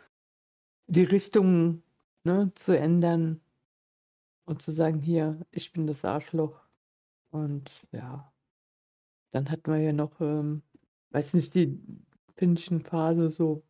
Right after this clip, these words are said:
Pac versammelt da seinen finnischen Move, dann gab's einen Tombstone von Okada. <clears throat> Glaub, dann der Brutalizer von Pac.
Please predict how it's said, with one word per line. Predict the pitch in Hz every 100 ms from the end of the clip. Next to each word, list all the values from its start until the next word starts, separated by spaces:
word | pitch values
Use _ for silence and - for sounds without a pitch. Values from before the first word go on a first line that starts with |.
| _ _
Pac | - 170 -
versammelt | - 165 165 165 165
da | 170 170
seinen | 165 165 160
finnischen | 160 196 190 185 - 190
Move, | 190 190 180
dann | 175
gab's | 160 165 -
einen | 143
Tombstone | - 196 180 - 185 180 175
von | - 180
Okada. | 175 - 175 175 175 175 180 - _ _ _ _ _ _ _ _ _ _ _ _ -
<clears throat> | 269 196 185 151 _ _ _ _ _ _ -
Glaub, | 156 156
dann | - 160
der | 175
Brutalizer | 170 - 185 202 196 185 180 185 180
von | - 156
Pac. | 175